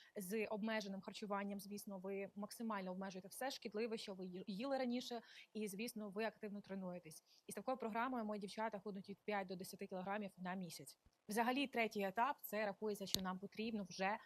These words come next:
нагодувати наш організм корисними вітамінами і мінералами. І якраз з цим бореться коловада.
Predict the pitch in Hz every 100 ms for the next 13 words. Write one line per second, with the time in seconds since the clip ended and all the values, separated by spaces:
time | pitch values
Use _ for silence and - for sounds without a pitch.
0 | - - 220 233 240 202 190 185 185 185
1 | 180 180 180 190 254 220 - 214 240 226
2 | 214 202 - - 185 185 185 202 190 196
3 | 226 202 170 165 165 - - 247 247 269
4 | - - 202 196 220 208 - 190 185 170
5 | 156